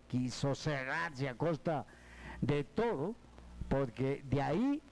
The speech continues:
sacaban los agregados, lo, el papá de Braganini Zapatero.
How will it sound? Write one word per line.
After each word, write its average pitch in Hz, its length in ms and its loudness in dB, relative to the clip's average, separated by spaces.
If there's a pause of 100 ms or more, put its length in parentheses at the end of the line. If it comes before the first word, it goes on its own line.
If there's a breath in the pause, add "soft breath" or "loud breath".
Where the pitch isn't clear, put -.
(160)
sacaban 160 640 2
los 139 200 2
agregados, 139 920 0 (440 loud breath)
lo, 139 200 6
el 147 220 2
papá 175 360 2
de 175 140 2
Braganini 139 720 2
Zapatero. 131 760 0